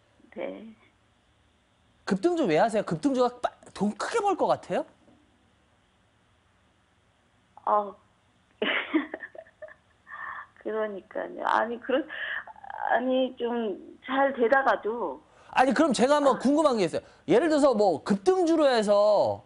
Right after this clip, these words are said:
Speaker 2: 그 쉽게 말씀하자고요. 급등주로 해서 주식시장에서 큰 돈 벌었다는 사람 있어요?
Speaker 1: 전혀 없더라고요.
Speaker 2: 만약에 그게 되면은 워렌 버핏이나 뭐 예를 들어서 뭐, 어?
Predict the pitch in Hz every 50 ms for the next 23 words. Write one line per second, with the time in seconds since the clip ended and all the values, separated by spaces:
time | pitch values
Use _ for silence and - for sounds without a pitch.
0 | _ _ - 185 175 - - - 392 302 202 175 - - 190 160 - - _ _
1 | _ _ _ - - 285 277 262 196 156 120 - - - _ - - 226 - -
2 | 392 392 381 359 359 339 330 294 285 262 226 233 233 233 240 240 247 220 160 135
3 | - - 220 233 311 - - - 294 277 240 233 226 247 - - - - 523 494
4 | 480 453 427 392 330 311 302 302 277 247 240 247 247 180 135 - - 151 147 208
5 | - - _ _ _ _ - - - - - - - - _ _ _ _ _ _
6 | _ _ _ - - _ _ _ - 226 220 196 208 226 233 240 214 170 165 -
7 | - 170 180 170 160 165 170 165 165 180 180 180 202 196 _ _ _ _ _ _
8 | _ _ _ _ _ _ _ - 214 220 254 294 330 339 339 330 - 233 247 226
9 | - - 185 196 233 277 294 285 294 302 233 160 170 226 302 330 302 311 302 -
10 | - 285 247 - 269 254 247 254 240 233 226 202 180 202 262 247 247 247 233 220
11 | 254 240 226 220 202 196 247 320 440 453